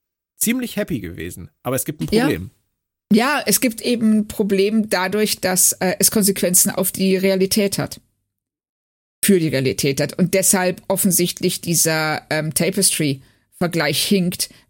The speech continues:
Speaker 2: weil es eben nicht alles in Picards Kopf stattfindet und er nicht das einzig, der einzig Reale ist. Also es gibt eine Realität unabhängig von seiner eigenen.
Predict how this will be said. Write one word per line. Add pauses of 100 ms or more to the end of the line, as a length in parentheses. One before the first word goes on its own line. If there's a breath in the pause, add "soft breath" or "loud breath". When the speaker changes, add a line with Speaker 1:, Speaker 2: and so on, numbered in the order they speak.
(140)
Speaker 2:
weil
es
eben
nicht
alles
in
Picards
Kopf
stattfindet
und
er
nicht
das
einzig, (320)
der
einzig
Reale
ist. (880)
Also
es
gibt
eine
Realität
unabhängig
von
seiner
eigenen.